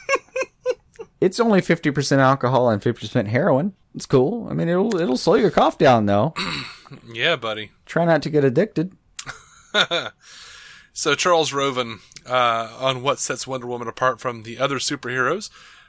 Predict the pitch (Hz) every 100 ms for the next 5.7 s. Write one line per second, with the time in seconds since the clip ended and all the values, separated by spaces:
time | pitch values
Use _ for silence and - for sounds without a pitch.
0 | _ 131 139 127 127 123 117 139 120 -
1 | 117 110 113 151 226 _ _ _ _ _
2 | - - 139 135 123 117 - - 131 123
3 | 117 - - - 240 269 269 196 190 -
4 | - 131 123 120 117 113 131 - _ _
5 | - 123 123 117 113 135